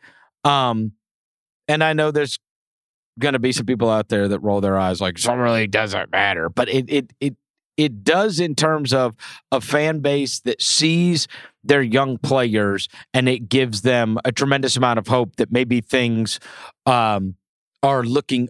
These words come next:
up for those young players. I would say that the team and the fan base that rightfully feels best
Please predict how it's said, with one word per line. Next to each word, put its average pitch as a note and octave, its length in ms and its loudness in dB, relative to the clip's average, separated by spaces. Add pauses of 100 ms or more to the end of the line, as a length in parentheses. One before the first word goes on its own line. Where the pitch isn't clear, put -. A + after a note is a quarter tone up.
(100)
up E3+ 320 -4
for C#3+ 560 -2 (180)
those B2+ 300 -2
young B2+ 260 0
players. C#3+ 520 0 (100)
I D3 220 2
would F#3 260 -2
say C3+ 640 0 (320)
that C#3+ 100 0
the C#3 80 -2
team E3 560 0 (880)
and C#3+ 200 0
the C3 100 2
fan F#3+ 280 0
base - 380 -4 (520)
that B2+ 180 2
rightfully B2+ 960 0
feels C#3 400 0
best C3 580 -2